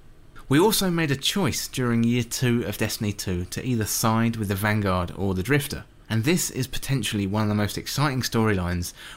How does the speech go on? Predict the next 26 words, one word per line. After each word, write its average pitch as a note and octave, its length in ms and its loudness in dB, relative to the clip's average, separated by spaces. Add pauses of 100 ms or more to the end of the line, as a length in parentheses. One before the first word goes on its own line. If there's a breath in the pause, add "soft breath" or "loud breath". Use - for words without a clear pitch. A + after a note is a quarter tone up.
with G#2 120 0
the G#2 60 2
potential B2+ 520 0
for G#2 140 -2
Dark G#2+ 400 -2
Guardians B2+ 640 2 (280 loud breath)
and G#2+ 140 0
reworks G#2 520 2
to G2+ 100 -4
our F2+ 80 2
subclasses. - 800 -2 (480 loud breath)
So C3+ 120 0
we've E3 100 2
been G3 120 4
discussing C#3+ 600 0
the B2 100 0
idea A#2 360 2
of G2 120 0
Dark A2+ 260 0
Guardians G#2+ 460 2
for A2 100 -6
some G#2 240 0
time E3 380 0
in F#2+ 60 2
the F#2+ 60 0
community, A#2 640 0